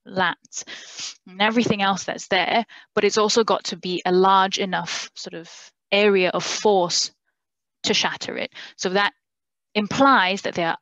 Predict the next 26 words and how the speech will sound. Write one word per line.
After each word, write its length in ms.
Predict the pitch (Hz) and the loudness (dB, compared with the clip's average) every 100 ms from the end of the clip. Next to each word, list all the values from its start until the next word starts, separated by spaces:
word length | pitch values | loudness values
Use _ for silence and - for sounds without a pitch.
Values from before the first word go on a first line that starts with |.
| 202 | -6
going 160 | 196 | -6
to 60 | 180 | -4
be 100 | 196 - | -6 0
other 180 | 214 208 | 2 2
injuries, 580 | 190 175 170 160 160 | 0 -6 -10 -10 -12
potential 420 | - 208 196 180 190 | -10 -6 -6 -4 -6
internal 500 | 190 - 208 190 180 | -6 -2 -2 -4 -8
injuries 440 | 175 170 165 170 | -12 -10 -10 -8
as 140 | 160 - | -8 -8
well. 140 | 180 | -8
So 120 | - | -10
if 80 | 180 | -8
you 60 | 185 | -6
see 220 | - 226 | -2 0
a 60 | |
fractured 380 | 196 180 - 185 | 0 -4 -4 -6
scapula, 420 | - 190 - 175 156 | -4 -4 -6 -8 -4
in 140 | 214 | 2
any 240 | 240 262 | 4 4
case, 240 | 247 160 156 | 2 -2 -4
however 460 | - 196 214 220 | 0 4 4 4
subtle, 580 | 247 - 233 - - 208 - - _ _ _ _ _ _ | 2 0 -2 -4 -4 -6 -8 -20 _ _ _ _ _ _
you 140 | 185 | -6
need 180 | 208 214 | -4 -2
to 80 | - | -2
consider 600 | 208 185 185 175 175 | -4 -4 -4 -2 -2